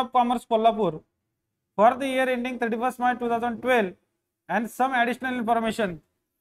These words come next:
बंद कर ती खिडकी. And some additional information. You are required to prepare income and expenditure account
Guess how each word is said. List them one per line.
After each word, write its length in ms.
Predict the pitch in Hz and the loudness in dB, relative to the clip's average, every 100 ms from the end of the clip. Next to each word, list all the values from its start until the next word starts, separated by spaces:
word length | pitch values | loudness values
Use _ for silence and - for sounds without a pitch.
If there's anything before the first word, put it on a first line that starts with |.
| _ | _
बंद 180 | 214 233 | -6 -2
कर 180 | 240 247 | -2 -2
ती 100 | 208 | -4
खिडकी. 280 | 165 151 151 - _ _ _ _ _ _ _ _ _ _ _ _ _ _ _ _ _ _ _ _ _ _ _ _ _ _ _ 170 | -10 -12 -16 -18 _ _ _ _ _ _ _ _ _ _ _ _ _ _ _ _ _ _ _ _ _ _ _ _ _ _ _ -4
And 180 | 202 | -4
some 220 | 202 254 254 | 0 2 4
additional 420 | 247 254 262 262 | 2 0 -4 -4
information. 680 | 233 247 247 247 247 180 185 _ _ _ _ | 0 0 2 0 0 -2 -6 _ _ _ _
You 140 | 214 254 | 0 2
are 100 | 262 | 4
required 360 | 254 254 269 277 | 2 0 0 0
to 80 | 247 | -4
prepare 300 | 254 262 254 | -2 -2 -2
income 300 | 240 254 247 | -2 -2 0
and 80 | 247 | -2
expenditure 440 | - 247 233 240 | -4 -4 2 4
account 400 | 220 233 196 175 | 6 8 6 4